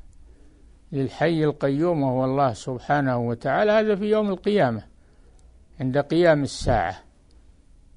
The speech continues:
"وقد خاب من حمل ظلما" في هذا الموقف وخسر. نعم.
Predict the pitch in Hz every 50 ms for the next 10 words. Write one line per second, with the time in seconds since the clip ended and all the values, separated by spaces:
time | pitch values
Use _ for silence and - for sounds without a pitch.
0 | - - - - 147 147 139 - 175 180 151 156 - - 175 190 202 185 160 147
1 | 135 123 127 123 123 127 - 294 254 143 135 127 120 110 - - - 143 151 147
2 | 139 131 131 127 123 117 117 123 127 131 127 123 120 117 127 127 123 120 - -
3 | - - - - - 135 127 123 123 127 127 123 127 120 120 117 123 131 131 127
4 | 120 - - 120 120 120 - - - - - - - - - - - - - -
5 | - - - - 143 120 - - 151 147 - - 139 131 127 127 - - - -
6 | - - 143 143 143 120 110